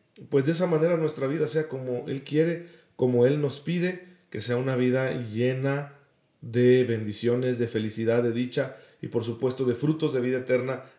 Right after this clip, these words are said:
que es lo que Él está esperando de nosotros. Y bueno, eh, con esta vocación que todos tenemos de vivir así como Dios manda,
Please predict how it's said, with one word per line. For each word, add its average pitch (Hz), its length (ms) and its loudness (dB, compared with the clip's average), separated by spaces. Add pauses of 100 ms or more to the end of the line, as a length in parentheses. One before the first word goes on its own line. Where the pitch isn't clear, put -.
que 120 100 2
es 127 40 4
lo 123 160 4
que 117 200 2
Él 120 80 2
está 117 200 0
esperando 110 760 2
de 113 100 0
nosotros. 95 640 -10 (1120)
Y 113 80 2
bueno, 196 560 8
eh, 117 280 0
con 113 180 0
esta 139 200 2
vocación 165 520 2
que 160 100 -2
todos 143 300 0
tenemos 156 480 0
de 131 80 0
vivir 117 280 0
así 139 300 -2
como 117 260 -8
Dios 120 220 -4
manda, 151 540 2